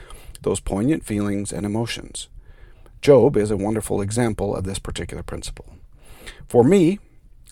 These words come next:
I didn't begin to fully understand my purpose and mission until I viewed it through the lens of my mental health.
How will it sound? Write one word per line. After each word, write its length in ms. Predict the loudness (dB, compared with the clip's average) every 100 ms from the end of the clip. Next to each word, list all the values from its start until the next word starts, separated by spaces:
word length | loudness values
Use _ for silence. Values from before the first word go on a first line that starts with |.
| -8
I 180 | -2 0
didn't 400 | 2 2 0 -2
begin 400 | -6 -4 -4 -4
to 100 | -8
fully 340 | -8 -6 -4 -4
understand 560 | -4 -6 -6 -6 -8
my 160 | -8 -8 -8
purpose 420 | -8 -6 -6 -6
and 140 | -2
mission 420 | -2 -2 -4 -6 -10 -18 -20 -20 -20 -8
until 340 | -4 0 4
I 120 | 6
viewed 320 | 4 2 2 2
it 140 | 0
through 360 | -4 -2 -2 2
the 120 | 0
lens 520 | 2 -2 -2 -6 -6
of 220 | -8 -8
my 100 | -8
mental 300 | -8 -8 -10
health. 440 | -4 -2 -2 -6